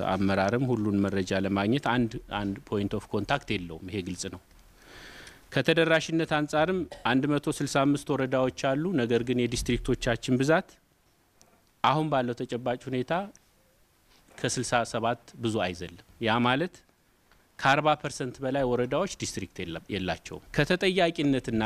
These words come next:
ከኤምፓወርመንትም አንጻርም ከዚህ በፊት በነበረው ሁኔታ እያንዳንዱ የኢትዮጵያ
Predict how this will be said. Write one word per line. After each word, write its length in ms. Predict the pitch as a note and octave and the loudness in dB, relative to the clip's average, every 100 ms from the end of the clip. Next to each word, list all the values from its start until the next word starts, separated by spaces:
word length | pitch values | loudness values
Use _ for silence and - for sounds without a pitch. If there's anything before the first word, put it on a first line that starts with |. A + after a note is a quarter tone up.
| B2+ | 0
ከኤምፓወርመንትም 880 | C#3 C3 C3 B2 A#2 A#2 A2+ A#2 A2 | 0 0 2 2 4 2 0 0 0
አንጻርም 480 | G#2+ G2+ A2+ D#3+ G#3+ - | 0 0 0 0 -2 -6
ከዚህ 280 | - B2+ C#3 | -2 0 2
በፊት 300 | D#3 D#3 F#3+ C#3 | 2 2 -4 -2
በነበረው 520 | B2+ C3 B2 B2+ A#2+ | 0 0 0 0 2
ሁኔታ 340 | A#2 A2+ G#2+ F#2+ A2 D3 _ _ _ | 2 2 2 0 -2 -8 _ _ _
እያንዳንዱ 760 | B2 B2 C#3+ D#3 D#3 D3 D3+ D3 F#3 A3 F#3+ | -2 4 4 4 4 4 2 2 0 -2 0
የኢትዮጵያ 720 | C3 C#3 D3+ - C#3+ D3+ | 2 2 0 0 -2 2